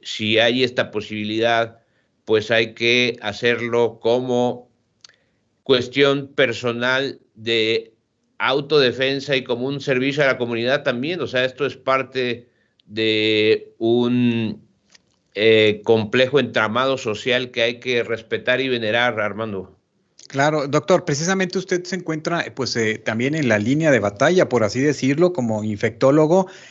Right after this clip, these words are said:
Speaker 2: en su clínica particular y, y también en el Hospital General. ¿Cómo está la prevalencia en estos momentos? Eh, sabemos que estamos en un semáforo amarillo, eh, en esta región.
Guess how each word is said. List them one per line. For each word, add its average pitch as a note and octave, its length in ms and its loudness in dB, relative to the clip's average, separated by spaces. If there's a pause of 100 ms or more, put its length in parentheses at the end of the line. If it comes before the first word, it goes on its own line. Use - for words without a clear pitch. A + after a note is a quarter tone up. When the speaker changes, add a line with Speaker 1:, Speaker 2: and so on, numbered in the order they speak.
(100)
Speaker 2:
en A2+ 140 -8
su A#2 120 -8
clínica C3+ 440 0
particular C#3 920 0
y, A2+ 340 -4
y - 60 -4
también A#2 480 -2
en A2+ 320 -2
el G#2+ 140 -4
Hospital A2+ 420 0
General. C3+ 400 2 (320)
¿Cómo G#3 180 0
está F#3+ 220 0
la F#3 140 0
prevalencia D3+ 580 0
en C#3+ 80 0
estos - 260 -4
momentos? C3+ 600 0
Eh, A2 200 0
sabemos B2 380 -2
que - 60 -2
estamos C3 340 -2
en A#2+ 80 0
un B2 80 2
semáforo B2 500 0
amarillo, C#3+ 540 2 (380)
eh, G#2+ 420 -4
en G#2+ 120 -2
esta A#2+ 260 2
región. D3 460 2